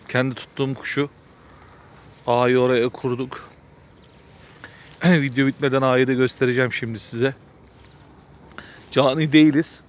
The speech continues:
<clears throat> Öyle çok kuş tutup da besleyen kişi de değiliz. İki tane seçeceğim. Eğer istediğim gibi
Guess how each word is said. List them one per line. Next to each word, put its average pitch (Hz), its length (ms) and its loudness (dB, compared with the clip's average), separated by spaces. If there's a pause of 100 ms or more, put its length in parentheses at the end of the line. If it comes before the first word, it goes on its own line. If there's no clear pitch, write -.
(100)
<clears throat> 196 60 8 (1000)
Öyle 143 320 4 (1300)
çok - 260 2
kuş - 200 -8
tutup - 360 -10
da 151 220 2
besleyen 147 560 0
kişi - 260 -14
de 143 120 -2
değiliz. 123 440 -4
İki 165 240 -6
tane 139 300 0
seçeceğim. 127 460 -4
Eğer 139 280 0 (260)
istediğim 147 440 -4
gibi 131 300 -4